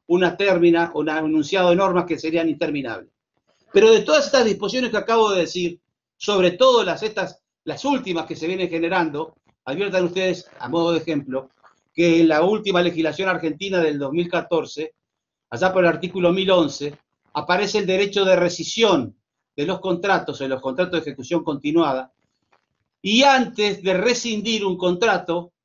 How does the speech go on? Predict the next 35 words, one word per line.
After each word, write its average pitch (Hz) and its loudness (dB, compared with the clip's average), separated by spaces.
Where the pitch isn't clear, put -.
establece 220 0
el 196 -4
deber 226 2
de 226 4
renegociarlo 196 0
o 185 0
tratar 185 0
de 202 -2
evitar 202 2
la 180 0
rescisión 156 -8
o 151 -4
la 170 0
extinción 170 -4
del 175 0
contrato, 143 -6
ya 240 2
como 233 2
figura 226 2
independiente 208 0
y - -8
complementaria. 170 0
Antes 226 0
no 220 0
teníamos 208 0
el 170 -2
deber 190 0
de 185 0
renegociar 180 -2
en 175 -2
este 190 -4
tipo 185 -6
de 170 -2
situaciones 156 -2
jurídicas. 143 -4